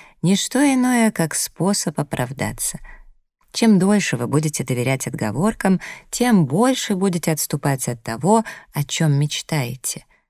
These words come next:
Привычка к самобичеванию закладывается в детстве. Как результат, вы не развиваетесь в профессиональной сфере. Вы хотите, чтобы все сложилось идеально,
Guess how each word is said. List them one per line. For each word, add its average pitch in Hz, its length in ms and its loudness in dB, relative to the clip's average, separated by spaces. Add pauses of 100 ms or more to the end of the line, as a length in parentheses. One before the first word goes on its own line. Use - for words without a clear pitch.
(440)
Привычка 165 520 0
к - 80 -8
самобичеванию 143 920 2 (240)
закладывается 143 840 0
в 117 80 -10
детстве. - 500 -8 (380)
Как - 220 -2
результат, - 600 -2 (300)
вы 190 200 4
не 254 120 6
развиваетесь 156 720 2
в - 80 -10
профессиональной 131 760 0
сфере. 117 520 -6 (560)
Вы 240 100 2
хотите, 202 360 0
чтобы 175 340 0
все 190 240 -4
сложилось 180 560 -2
идеально, 165 580 -2